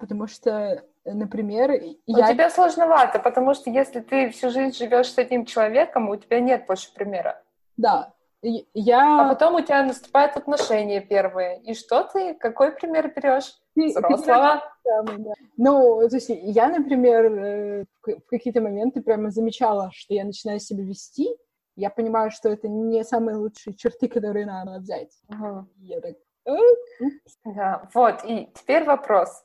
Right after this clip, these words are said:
Speaker 2: Где нам, э, не нам, подросткам, не знаю, людям, где нам брать отношения,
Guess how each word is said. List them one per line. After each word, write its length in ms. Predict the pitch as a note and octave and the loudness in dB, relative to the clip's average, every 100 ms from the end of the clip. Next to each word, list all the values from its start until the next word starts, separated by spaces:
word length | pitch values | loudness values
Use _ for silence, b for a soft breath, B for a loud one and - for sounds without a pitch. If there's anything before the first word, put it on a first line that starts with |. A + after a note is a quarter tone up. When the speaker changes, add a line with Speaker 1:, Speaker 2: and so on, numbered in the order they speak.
| _ G3 | _ -14
Speaker 2:
Где 640 | G#3+ F#3+ A#3+ B3 F#3+ - - | -12 -6 0 0 0 -8 -10
нам, 560 | G#3 G#3 F3+ F3+ F3+ _ _ - | -2 2 2 -2 -14 _ _ -10
э, 600 | E3 F#3+ F3 E3 D#3+ - D#3+ E3 | -8 -4 -4 -6 -10 -14 -16 -14
не 120 | D#3+ | -10
нам, 260 | E3 G#3+ F#3+ | -4 -4 -4
подросткам, 640 | F#3+ F#3+ A3+ A#3 - E3+ E3+ | -10 0 0 0 -8 -10 -8
не 100 | F3+ | -10
знаю, 320 | F#3+ E3+ E3 | -6 -6 -4
людям, 380 | A3 G#3+ B3 - _ _ _ | -4 -2 -6 -8 _ _ _
где 320 | A3+ F#3+ A#3 | -12 -2 0
нам 180 | B3+ G#3 | 2 0
брать 260 | G3 G#3+ G#3+ | 2 2 0
отношения, 920 | G3 F3+ - G3+ G3+ F#3+ E3+ E3 - | -8 -10 -2 -2 0 -2 -2 -4 -10